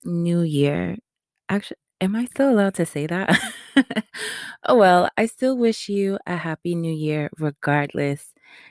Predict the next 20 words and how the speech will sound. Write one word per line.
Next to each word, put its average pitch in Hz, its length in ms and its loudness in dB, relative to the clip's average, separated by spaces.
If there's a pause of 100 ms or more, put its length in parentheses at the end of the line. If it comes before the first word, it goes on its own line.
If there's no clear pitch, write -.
(160)
If 202 180 2
you 240 200 2
are 254 80 4
new 202 220 2
here 202 520 2
or 170 160 2
returning, 156 760 -4
I'm 196 280 -4
super, - 640 -6 (220)
super, 247 580 -2
super 185 540 2
glad 156 480 0 (340)
to 214 80 -4
have 254 240 2
you 294 100 2
tuned 202 300 -2
in 180 220 -4
to 180 100 -8
today's 156 440 -4
episode. 147 600 -4